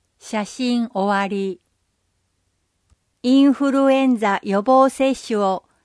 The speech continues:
早い時期に受けましょう。問い合わせ、健康増進課、健康増進班、電話、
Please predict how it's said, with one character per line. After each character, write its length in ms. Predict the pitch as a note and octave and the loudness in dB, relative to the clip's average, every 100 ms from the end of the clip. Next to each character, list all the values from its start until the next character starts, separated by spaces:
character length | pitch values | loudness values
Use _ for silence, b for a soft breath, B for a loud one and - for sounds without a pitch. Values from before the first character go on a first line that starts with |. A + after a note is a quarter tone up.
| _ | _
早 360 | - A3+ C4 | -6 -2 0
い 160 | C4+ A#3+ | 0 0
時 160 | B3+ B3+ | -4 -6
期 180 | B3 | -6
に 260 | G#3+ G3 G3 | -4 -6 -6
受 220 | G#3 F#3+ B3 | -8 -4 -2
け 60 | |
ま 180 | B3 A#3 | 0 -2
し 160 | - A3+ | -2 0
ょ 340 | G#3+ F3+ G#3+ | 0 -2 -6
う。 920 | _ _ _ _ _ _ _ _ _ _ _ | _ _ _ _ _ _ _ _ _ _ _
問 300 | A#3 A#3+ B3 | -2 0 0
い 80 | A#3+ | 0
合 120 | A#3 | 0
わ 160 | A#3 | -2
せ、 340 | A3+ A3 G#3+ - _ _ _ _ | -4 -6 -6 -8 _ _ _ _
健 360 | - B3 B3+ B3 | -4 -2 -2 -2
康 280 | B3+ C4 B3+ | 0 2 2
増 320 | B3 A#3+ B3 | 0 0 0
進 320 | - A#3+ A#3 | -4 -4 -4
課、 320 | - G#3+ G#3 - _ _ _ | -4 -2 -4 -8 _ _ _
健 340 | - B3 B3+ B3+ | -6 -2 -2 -2
康 300 | B3+ B3 B3 | 0 2 2
増 300 | A#3 B3 B3 | 0 0 0
進 340 | - C4 A#3+ | -2 -4 -4
班、 380 | F#3 G3+ F3+ F3 - _ _ _ _ | -4 -6 -8 -10 -20 _ _ _ _
電 400 | G#3 G#3+ A3 A3 | -4 -2 -2 -2
話、 320 | G#3+ G#3 - | -2 -2 -4